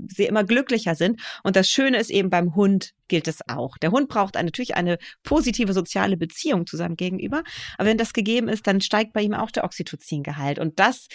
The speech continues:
deshalb können wir davon ausgehen, dass wenn wir ein nettes Kollegium haben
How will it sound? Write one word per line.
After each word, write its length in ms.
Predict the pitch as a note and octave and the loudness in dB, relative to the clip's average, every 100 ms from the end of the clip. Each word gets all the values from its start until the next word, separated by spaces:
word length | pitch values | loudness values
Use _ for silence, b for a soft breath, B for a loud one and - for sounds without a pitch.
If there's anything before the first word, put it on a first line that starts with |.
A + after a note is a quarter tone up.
| B B | B B
deshalb 300 | G3+ A#3+ A3 | 0 2 0
können 180 | - C4 | 2 2
wir 60 | C4+ | 2
davon 320 | A3+ A3+ G#3 | 0 0 0
ausgehen, 440 | D#3 D#3+ - C3+ | 2 0 -2 -6
dass 160 | C#3 - | -4 -4
wenn 120 | F#3+ | -2
wir 160 | G3+ - | 0 0
ein 120 | F#3 | 0
nettes 280 | G#3+ C4 - | 0 -2 -2
Kollegium 600 | B3+ A#3+ A#3+ A3+ G3 G3 | 0 2 2 0 0 0
haben 300 | E3 F3+ | 0 0